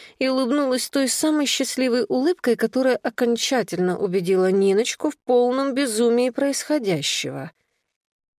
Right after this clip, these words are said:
И Ниночка закрыла глаза.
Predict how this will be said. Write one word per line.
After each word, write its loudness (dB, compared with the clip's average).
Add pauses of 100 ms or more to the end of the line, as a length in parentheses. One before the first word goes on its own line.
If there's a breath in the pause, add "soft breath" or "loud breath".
(440)
И 0
Ниночка 0
закрыла 0
глаза. -4